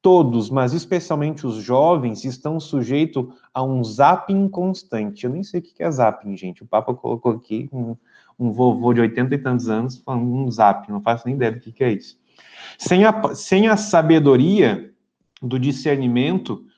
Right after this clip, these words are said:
podemos facilmente transformar-nos em marionetes à mercê das tendências da ocasião.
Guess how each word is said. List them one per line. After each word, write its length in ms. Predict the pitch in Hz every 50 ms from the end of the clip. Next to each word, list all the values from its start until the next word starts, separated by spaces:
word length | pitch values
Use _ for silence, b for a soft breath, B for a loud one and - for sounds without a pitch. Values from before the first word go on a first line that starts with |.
| b _
podemos 580 | - 139 139 135 135 139 143 143 139 135 - -
facilmente 800 | - 165 175 196 196 - - 233 214 180 147 143 147 143 165 147
transformar-nos 1040 | - 151 143 143 147 143 - - 147 131 131 120 120 123 131 143 147 147 143 - - -
em 140 | 135 143 135
marionetes 1040 | 131 135 143 151 165 190 220 254 262 233 180 139 131 135 139 - - 165 - - - -
à 120 | 127 127
mercê 500 | 131 135 135 131 131 127 - - 135 143
das 200 | 143 151 147 147
tendências 560 | - - 165 160 143 117 113 107 - 117 107
da 100 | 110 110
ocasião. 580 | 104 101 104 107 98 95 95 95 92 85 85